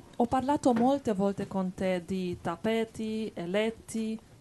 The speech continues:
ma mai della mia fede. Mi concedi qualche minuto?"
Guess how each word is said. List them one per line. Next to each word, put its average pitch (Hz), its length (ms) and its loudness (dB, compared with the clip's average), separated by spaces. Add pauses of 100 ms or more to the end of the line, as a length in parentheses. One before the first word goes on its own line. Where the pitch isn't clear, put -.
ma 202 360 0
mai 208 540 -4
della 202 280 0
mia 190 180 -2
fede. 180 480 -6 (280)
Mi 247 120 -6
concedi 285 400 0
qualche 185 320 -4
minuto?" 214 600 -2